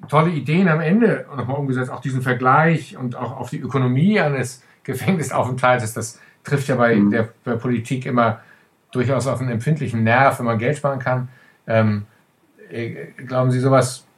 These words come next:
Speaker 1: werden Sie noch erleben, solche Modellversuche oder die Hinwendung dazu? Oder ist das ein verdammt dickes Brett, was man da bohren muss?
Speaker 2: Ja, es ist ein dickes Brett, aber ich bin da wirklich,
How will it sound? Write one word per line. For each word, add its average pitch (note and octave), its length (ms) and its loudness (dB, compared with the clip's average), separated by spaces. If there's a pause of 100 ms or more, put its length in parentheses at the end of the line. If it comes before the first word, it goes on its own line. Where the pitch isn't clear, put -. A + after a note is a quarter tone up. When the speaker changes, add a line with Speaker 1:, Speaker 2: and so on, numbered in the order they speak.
(560)
Speaker 1:
werden B2 200 4
Sie C3 80 6
noch A#2+ 120 4
erleben, B2+ 420 6
solche C#3+ 180 4
Modellversuche C#3+ 640 2
oder B2+ 280 2
die - 180 -4
Hinwendung C3 400 2
dazu? C#3+ 420 2
Oder B2 340 2 (260)
ist - 100 -8
das B2+ 160 2
ein A2+ 300 0
verdammt A#2+ 360 2
dickes A2+ 240 -2
Brett, - 460 -2
was G2 160 -6
man G#2+ 140 -2
da G2+ 100 0
bohren G#2 400 -4
muss? - 400 -12 (1800)
Speaker 2:
Ja, A#2 180 4
es D3 120 2
ist E3+ 180 0
ein D#3 120 2
dickes - 640 0 (440)
Brett, C3+ 460 0
aber F3 240 4
ich D3 260 0
bin D#3+ 180 2
da D#3 340 0 (340)
wirklich, E3+ 720 0